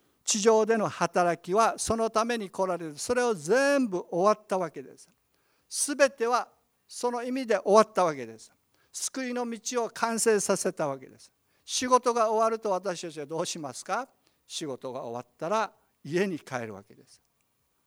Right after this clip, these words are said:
イエス様もこの地上での働きが終わったので、ご自分の家に、父の家に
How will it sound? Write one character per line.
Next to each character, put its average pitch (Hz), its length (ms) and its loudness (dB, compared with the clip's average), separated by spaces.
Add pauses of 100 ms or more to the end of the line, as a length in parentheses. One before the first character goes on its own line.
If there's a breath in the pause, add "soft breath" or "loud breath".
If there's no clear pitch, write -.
(800)
イ 180 80 0
エ 175 40 2
ス - 60 -4
様 143 220 -2
も 196 340 -8
こ 170 80 -8
の 156 100 -6
地 143 160 -10
上 147 260 -4
で 180 120 -6
の 214 220 -2 (320)
働 165 520 0
き 175 140 -10
が 185 180 0 (320)
終 156 100 4
わ 151 200 6
っ - 40 -20
た 156 120 0
の 147 160 2
で、 214 260 4 (320 soft breath)
ご 170 160 0
自 143 180 -6
分 139 280 -8
の 180 240 -6 (120)
家 147 260 -4
に、 127 140 -12
父 - 340 -10
の 143 140 -6
家 117 200 -8
に 160 200 -4